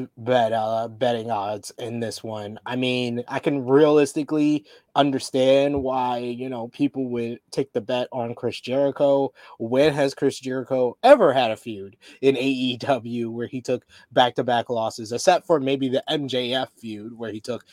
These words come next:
consecutive losses before he won the blow-off of the feud? So, uh, it's, it's Jericho wins and the story continues,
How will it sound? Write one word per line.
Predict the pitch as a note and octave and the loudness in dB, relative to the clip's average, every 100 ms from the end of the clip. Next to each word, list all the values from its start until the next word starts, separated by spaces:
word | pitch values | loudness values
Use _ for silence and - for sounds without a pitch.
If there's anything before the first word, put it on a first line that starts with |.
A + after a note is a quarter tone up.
| _ - | _ -10
consecutive | C3 - C3 - A#2+ A2+ | -6 0 0 0 -6 -6
losses | G#2+ A#2+ A2+ - A2+ G#2+ | -4 -2 -2 -4 -14 -10
before | A2+ - B2 | -10 -8 -8
he | A#2 A2+ _ - | -6 -10 _ -14
won | A#2 A#2+ D3 C#3+ | -6 2 2 2
the | C3+ | -2
blow-off | A#2+ C#3 C3 G#2 G#2 - - - | 2 4 4 0 -4 -10 -16 -2
of | C#3+ C#3 | -2 0
the | D3 | -4
feud? | - F3+ C3 G#2+ | 0 2 2 0
So, | - D#3+ C3+ B2+ B2 - F3+ - | 0 0 2 -4 -6 -12 -16 -2
uh, | D#3 D3+ D3 C#3+ | 0 2 2 0
it's, | - D3 - - | -2 -4 -4 0
it's | D#3+ E3 - - _ _ _ - | 2 2 -2 -16 _ _ _ -2
Jericho | C#3 F3 E3+ E3+ | 4 4 8 6
wins | D3+ C#3 E3 G3+ G#3+ F#3+ | 6 2 0 0 -2 -6
and | E3+ D3 | -4 -2
the | C#3+ | -2
story | - E3+ C#3+ | 4 4 4
continues, | C3+ B2 D#3 G3+ B3 B3+ C4 A#3 | 2 -4 0 0 0 0 -2 -4